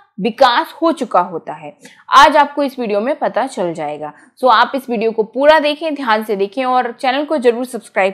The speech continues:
कर लें इसी तरीके के most helpful video अपने बच्चे के लिए आगे देखने के लिए। So फैमिली, चलिए स्टार्ट करते हैं अब आज का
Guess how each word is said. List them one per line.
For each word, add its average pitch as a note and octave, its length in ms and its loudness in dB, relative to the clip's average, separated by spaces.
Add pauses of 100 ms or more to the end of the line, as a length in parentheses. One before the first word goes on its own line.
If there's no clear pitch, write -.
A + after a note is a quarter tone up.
कर G#3 120 2
लें B3+ 180 -2 (300)
इसी D#4 200 0
तरीके D#4 280 2
के D4+ 100 -2
most C4 300 0
helpful A#3 540 -2
video A3+ 280 0
अपने A3+ 240 -4
बच्चे G3+ 360 -4
के C#4+ 180 -4
लिए C4 400 -4
आगे G#3 400 4 (160)
देखने G#3+ 360 2
के E3 120 -12
लिए। D#3 240 -8 (500)
So D#4+ 80 2
फैमिली, C#4 380 2
चलिए C4+ 300 0
स्टार्ट B3 340 0
करते A3 260 -2
हैं B3 120 -4
अब A3+ 180 -2
आज A#3 260 4
का A3 260 0